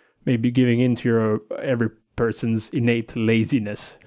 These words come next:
is just saying, like, "I don't wanna, I don't have time." You need to think through, maybe you don't actually have time for it, but you might wanna think through a bit further what you, why you don't prioritize it as high as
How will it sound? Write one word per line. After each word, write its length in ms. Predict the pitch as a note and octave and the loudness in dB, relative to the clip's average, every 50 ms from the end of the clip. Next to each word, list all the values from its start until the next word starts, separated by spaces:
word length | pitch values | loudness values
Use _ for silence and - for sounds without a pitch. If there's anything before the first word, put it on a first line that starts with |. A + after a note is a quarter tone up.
| - _ _ | -20 _ _
is 180 | - - G#2 - | -8 -8 -8 -2
just 220 | - A#2 G#2 - | -2 -2 -2 0
saying, 220 | - A#2 G#2+ A2+ A2 | 0 0 0 0 -2
like, 260 | G#2 G2+ G2+ - - | -2 -4 -6 -8 -8
"I 120 | G3+ C#3 A#2 | -6 -2 -2
don't 140 | A#2 A2+ | 0 0
wanna, 260 | A2+ A2+ A2 G#2 G#2+ - | 0 0 -2 -4 -6 -6
I 80 | C3 A#2 | -6 -4
don't 160 | A#2 A2+ A2 | -4 -2 -2
have 160 | B2 G#2+ - | -4 -4 -4
time." 300 | - - A#2+ A#2 A2+ A2+ - _ _ - - - - - _ _ _ | -4 -6 -6 -6 -8 -12 -16 _ _ -20 -20 -20 -20 -20 _ _ _
You 100 | - B2+ | -2 0
need 160 | B2 B2+ B2+ | 0 0 2
to 120 | - C#3+ B2+ - _ _ | 0 -2 -2 -2 _ _
think 260 | - - E3+ D#3 - | 0 2 2 2 0
through, 340 | - - D3+ C3 B2 A#2 - | 0 0 2 2 2 0 0
maybe 220 | - D3+ D3 C#3+ D3+ | 0 0 2 4 4
you 80 | D3 | 4
don't 260 | C#3+ F#3 F#3+ F3 E3 - | 6 6 4 4 2 2
actually 360 | B2 - - C#3 A#2 B2 A#2 | -2 0 0 0 0 0 0
have 120 | B2 A#2+ | -2 -2
time 220 | - - B2+ B2 A2 | 0 0 0 0 2
for 140 | - B2+ | 0 0
it, 100 | A#2+ A2+ | -2 2
but 240 | A#2+ A#2+ A#2 A#2 D#3 _ | 2 2 0 0 -2 _
you 100 | _ - | _ 0
might 220 | C3 C3+ B2+ B2 - _ _ | 2 2 2 0 -2 _ _
wanna 140 | C3+ B2+ A#2+ | -2 -2 0
think 240 | - - C#3 C3 | 0 0 -2 -2
through 360 | C3+ - - D3+ C#3 B2 A#2+ A#2+ - - - - - - - - - - _ | -2 -2 0 2 2 2 0 -2 -8 -20 -20 -20 -20 -20 -20 -20 -20 -14 _
a 60 | - | -2
bit 180 | B2+ B2+ A#2+ - | 0 0 -2 -2
further 560 | - - D3 C3+ B2+ A#2+ A#2+ A2+ A2 G2+ - _ _ _ _ _ _ _ _ _ _ _ _ _ _ _ _ _ | 0 2 4 4 6 4 4 2 2 0 -4 _ _ _ _ _ _ _ _ _ _ _ _ _ _ _ _ _
what 340 | - D3 C3 B2 - - - | -4 -2 -2 -2 -2 -4 -6
you, 140 | B2+ A2 G#2+ - _ _ | -6 -6 -6 -8 _ _
why 340 | - A#3+ A3+ C#3+ C3 B2+ B2 | -20 -12 -4 0 2 2 4
you 300 | B2 A2 A2 A2 A2+ A2 | 2 2 2 0 0 0
don't 280 | A2 - B2 A#2+ A2+ - | 0 0 0 0 -2 -4
prioritize 760 | - B2+ A#2 A#2 A#2+ A#2+ A#2 A2 - A#2+ A2+ A2 G#2 G2+ | -2 0 2 2 2 2 2 0 0 0 0 0 0 -2
it 200 | A2+ G#2+ - - | -2 -4 -4 -6
as 200 | - C3 A2+ G#2 | -6 -6 -6 -4
high 380 | - A#2+ A#2+ A2+ A2 A2 G#2+ - - | 0 0 0 2 2 2 0 0 -2
as 420 | - A2 G#2+ G#2 G2+ - - - | -2 -2 -2 -4 -6 -10 -14 -16